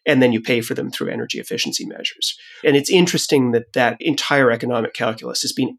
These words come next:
absolutely upended in the last twelve years. That's no longer a joke that means anything, which is a large way of saying that the economics of solar have become so much more favorable for the average homeowner. And with solar, a whole set of ancillary products from,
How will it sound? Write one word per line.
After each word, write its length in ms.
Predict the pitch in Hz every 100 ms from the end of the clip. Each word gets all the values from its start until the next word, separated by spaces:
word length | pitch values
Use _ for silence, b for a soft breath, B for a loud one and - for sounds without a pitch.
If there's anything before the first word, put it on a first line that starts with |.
| -
absolutely 640 | 143 135 - 123 - 113
upended 540 | 120 117 123 110 -
in 60 | -
the 80 | -
last 240 | - -
twelve 320 | - 123 -
years. 420 | - - - - -
That's 260 | 135 123 -
no 140 | 127
longer 320 | 117 113 113
a 80 | 113
joke 320 | 113 120 113
that 100 | -
means 300 | - 120 120
anything, 460 | 135 139 - - 139 _ _
which 240 | 147 151
is 80 | -
a 80 | 139
large 340 | 147 156 127
way 140 | 123 113
of 80 |
saying 360 | - 170 151 120
that 100 | 113
the 140 | 135 123
economics 520 | 123 127 117 - -
of 80 | -
solar 380 | - 123 117
have 120 | 113 -
become 300 | - - 120
so 340 | - - 139
much 240 | 120 120
more 140 | - 131
favorable 560 | - 123 113 113 - -
for 100 | -
the 140 | 123
average 240 | 120 117 113
homeowner. 480 | 123 120 131 - -
And 180 | 147 131
with 160 | 131 135
solar, 380 | - 135 120 117
a 60 |
whole 120 | 113
set 220 | 117 - 123
of 60 |
ancillary 500 | 117 - - 65 64
products 520 | - 64 64 62 -
from, 360 | - - - 135